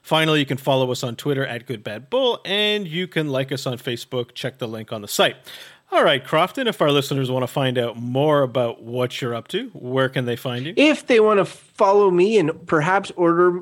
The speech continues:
Speaker 2: from my new line of commemorative plates, uh, they can do so <laughs> at Crofton Steers on Twitter.
Speaker 1: Oh, man, I can picture the Crofton Steers commemorative plate. I, I want one.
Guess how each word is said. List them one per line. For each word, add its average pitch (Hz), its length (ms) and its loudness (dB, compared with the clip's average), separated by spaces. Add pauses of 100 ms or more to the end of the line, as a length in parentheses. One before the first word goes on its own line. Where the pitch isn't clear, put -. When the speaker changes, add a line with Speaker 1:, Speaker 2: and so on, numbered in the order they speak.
(120)
Speaker 2:
from 160 160 2
my 156 160 4
new 160 240 4
line 160 340 2
of 147 140 -2
commemorative 147 720 2
plates, 196 560 2 (320)
uh, 143 300 2
they 143 180 -4
can 170 220 -2
do 233 200 0
so 170 360 2
<laughs> - 40 -8
at 165 220 0
Crofton 165 500 -2
Steers 220 480 0
on 139 300 -2
Twitter. 147 560 -2
Speaker 1:
Oh, 165 220 -2
man, 160 300 -2
I 160 80 0
can 165 200 -8
picture 208 340 -6
the 151 120 -2
Crofton 139 420 -2
Steers 139 380 -8
commemorative 131 600 -6
plate. 123 320 -6
I, 151 200 2
I 156 140 0
want 139 460 2
one. 110 320 -12